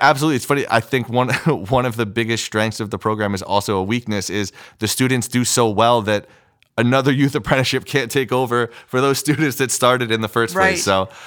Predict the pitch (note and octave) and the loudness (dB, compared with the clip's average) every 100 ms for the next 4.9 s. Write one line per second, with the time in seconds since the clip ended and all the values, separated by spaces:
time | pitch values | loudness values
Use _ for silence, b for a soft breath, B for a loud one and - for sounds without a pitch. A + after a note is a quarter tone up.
0 | B - A2 A2 G#2 A2 A#2 A2+ C3 A#2+ | B 4 6 4 0 -6 -8 0 2 2
1 | - B2+ C3+ A#2+ G2+ G2+ C#3 - - C#3 | 0 2 2 2 -2 0 0 0 0 0
2 | C#3 B2 A#2+ A2 G#2+ G#2 F#2+ - A2+ A#2 | 0 0 0 0 0 0 -2 0 0 0
3 | - - B2 A#2+ A2 A2 G2+ G#2+ G#2 - | -2 -6 -4 -2 -2 -4 -4 -4 -4 -4
4 | A2 - G2 G2 G#2+ B2 C3 D3 | -10 -6 -2 -2 -2 -4 -4 -6